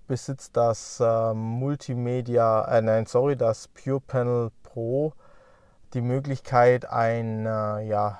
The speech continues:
Head-Up-Display sozusagen mit zu integrieren. Und das ist in diesem Vorführfahrzeug ebenfalls verbaut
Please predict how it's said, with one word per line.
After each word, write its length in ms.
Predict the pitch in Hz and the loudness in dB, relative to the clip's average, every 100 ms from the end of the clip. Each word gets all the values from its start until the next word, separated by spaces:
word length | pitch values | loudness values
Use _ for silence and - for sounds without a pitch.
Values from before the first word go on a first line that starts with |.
| - | 0
Head-Up-Display 800 | 123 147 147 151 143 - 135 139 | 6 6 6 -2 -8 0 2 2
sozusagen 800 | 143 135 139 131 127 131 131 127 | -4 -10 -4 4 6 6 2 -4
mit 180 | 139 | -6
zu 160 | - 139 | -8 -8
integrieren. 840 | 143 135 135 127 131 139 143 147 - _ _ - - - - | -6 -6 -8 -4 -4 -2 -2 -4 -8 _ _ -20 -20 -20 -10
Und 260 | - 113 | -4 2
das 220 | 110 113 127 | 2 2 -2
ist 160 | - | -6
in 100 | 120 | -6
diesem 400 | 113 113 117 117 | -6 -8 -8 -10
Vorführfahrzeug 880 | - 117 123 123 - 117 110 117 110 | 0 0 0 -4 2 2 2 -6 -8
ebenfalls 560 | - 120 113 107 107 | -8 -8 -4 0 0
verbaut 580 | - 110 - 107 143 - | -2 -2 4 4 4 -4